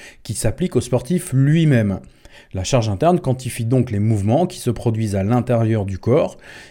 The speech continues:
qui sont invisibles par une personne extérieure. La charge interne quantifie les réponses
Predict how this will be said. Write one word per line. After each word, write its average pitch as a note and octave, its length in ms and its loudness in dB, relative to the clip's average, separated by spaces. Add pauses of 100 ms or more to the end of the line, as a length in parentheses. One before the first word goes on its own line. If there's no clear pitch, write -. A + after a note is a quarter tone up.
(140)
qui A#2+ 140 -8
sont A#2 240 -2 (140)
invisibles F3+ 720 2 (120)
par D#3+ 180 0
une D#3 100 2
personne D3+ 320 0
extérieure. A#2+ 600 -2 (220)
La D#2 100 -10
charge G2 280 -4
interne D3 380 2
quantifie C3 520 -6
les C#3 140 0
réponses B2 540 -2